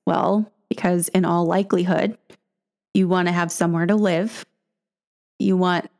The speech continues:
to at least have enough food to not starve to death. And you probably want to live a little, have some fun.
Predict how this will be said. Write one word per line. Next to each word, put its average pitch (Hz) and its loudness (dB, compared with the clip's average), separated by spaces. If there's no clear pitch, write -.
to 175 0
at 185 -2
least 190 0
have 214 0
enough 180 0
food 208 0
to 185 -2
not 180 -2
starve 165 -2
to - -10
death. 185 -2
And 285 0
you 269 2
probably 254 0
want 208 0
to 196 0
live 233 0
a 240 0
little, 196 0
have 185 0
some 170 0
fun. 170 -2